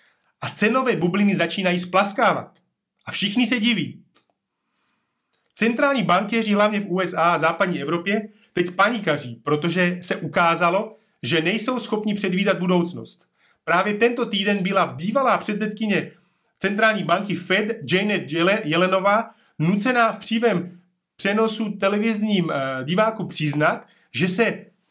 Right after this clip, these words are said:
cituji, „tehdy mýlila, pokud jde o cestu, kterou se bude inflace ubírat.“ Odvolávala se na své loňské komentáře, kdy řekla, že inflace představuje, eh,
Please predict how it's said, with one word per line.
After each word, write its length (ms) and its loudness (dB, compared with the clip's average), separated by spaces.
cituji, 380 0
„tehdy 460 0
mýlila, 640 0
pokud 260 0
jde 120 4
o 140 0
cestu, 380 -2
kterou 320 0
se 140 -2
bude 200 -4
inflace 560 0
ubírat.“ 580 0
Odvolávala 580 4
se 140 -4
na 120 2
své 200 -2
loňské 360 -2
komentáře, 840 0
kdy 180 0
řekla, 580 0
že 200 0
inflace 600 0
představuje, 600 0
eh, 540 -6